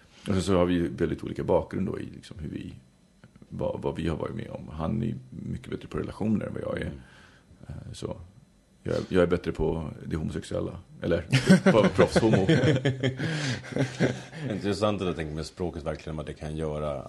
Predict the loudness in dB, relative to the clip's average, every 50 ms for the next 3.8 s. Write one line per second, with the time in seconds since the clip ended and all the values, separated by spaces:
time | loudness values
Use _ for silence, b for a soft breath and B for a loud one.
0 | -8 -6 -4 -4 -4 -4 -6 -8 -10 -10 -10 -10 -12 -12 -14 -14 -14 -14 -12 -12
1 | -10 -10 -10 -10 -10 -12 -12 -12 -10 -10 -8 -8 -10 -12 -14 -14 -8 -4 -4 -2
2 | -2 -2 -2 -2 -2 -4 -4 -4 -4 -2 0 2 2 0 0 0 0 0 0 0
3 | -4 -4 -6 -8 -8 -10 -14 -12 -10 -8 -6 0 2 4 4